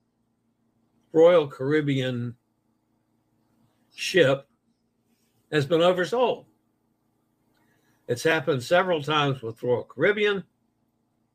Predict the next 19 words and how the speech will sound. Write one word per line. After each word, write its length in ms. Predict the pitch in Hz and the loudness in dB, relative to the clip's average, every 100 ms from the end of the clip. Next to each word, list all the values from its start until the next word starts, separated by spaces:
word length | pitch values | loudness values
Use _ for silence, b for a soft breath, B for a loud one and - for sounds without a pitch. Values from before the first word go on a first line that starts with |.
| _ _ _ _ _ _ _ _ _ _ _ _ _ _ _ _ _ _ _ _ _ _ _ _ _ _ _ _ _ _ _ _ _ _ | _ _ _ _ _ _ _ _ _ _ _ _ _ _ _ _ _ _ _ _ _ _ _ _ _ _ _ _ _ _ _ _ _ _
a 60 | - | -4
couple 280 | 151 160 147 | -4 -2 -2
times 400 | 160 151 143 131 | 0 0 -2 -8
with 140 | 101 | -14
Celebrity, 600 | - 127 143 170 160 151 | -10 -4 0 0 0 -4
but 180 | 123 117 | -6 -8
not 220 | 139 160 | -6 -6
to 80 | 143 | -6
this 260 | 131 117 - | -10 -10 -16
extent. 460 | - - 190 214 - _ b b b b - | -20 -8 -4 -4 -8 _ b b b b -4
I 40 | |
mean, 200 | 185 151 | -2 0
my 160 | 196 247 | 0 0
goodness, 380 | 165 240 - - | 2 0 0 -4
how 160 | 262 | -6
about 260 | 311 233 - | -2 -4 -4
somebody, 360 | 208 180 147 | -6 -4 -4
if 100 | 131 | -4
they 260 | 156 160 | -2 -2